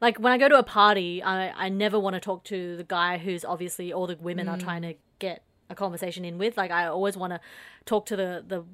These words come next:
Speaker 1: person who's sitting
Speaker 2: Yeah.
Speaker 1: alone in the corner, like, eating
Speaker 2: Uh-huh.
Speaker 1: apple pie by
Speaker 2: <laughs>
Speaker 1: themselves.
Speaker 2: I mean, I, I don't know if you have a theory of this, but I do feel like people who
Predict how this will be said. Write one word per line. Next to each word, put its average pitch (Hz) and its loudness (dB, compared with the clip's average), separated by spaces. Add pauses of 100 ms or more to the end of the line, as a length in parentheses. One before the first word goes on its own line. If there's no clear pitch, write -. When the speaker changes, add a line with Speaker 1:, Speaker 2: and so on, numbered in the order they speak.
(140)
Speaker 1:
person 190 0
who's 190 -4
sitting 190 -4
Speaker 2:
Yeah. 175 -4
Speaker 1:
alone 175 -6 (480)
in 220 0
the 214 2
corner, 190 -2
like, 185 -8
eating 196 -4
Speaker 2:
Uh-huh. 185 -4 (400)
Speaker 1:
apple 196 0
pie 190 0
by 180 0
Speaker 2:
<laughs> 175 -4
Speaker 1:
themselves. 240 6
Speaker 2:
I - 2
mean, 254 -4 (140)
I, 233 0
I 233 0
don't 262 0
know 233 2
if 220 -4
you 208 -2
have 185 -4
a 180 -4 (160)
theory 165 -6 (180)
of 156 -10
this, 165 -10
but 185 -8
I 185 -2
do 190 -4
feel 175 -6
like 156 -6 (160)
people 185 -8
who 170 -8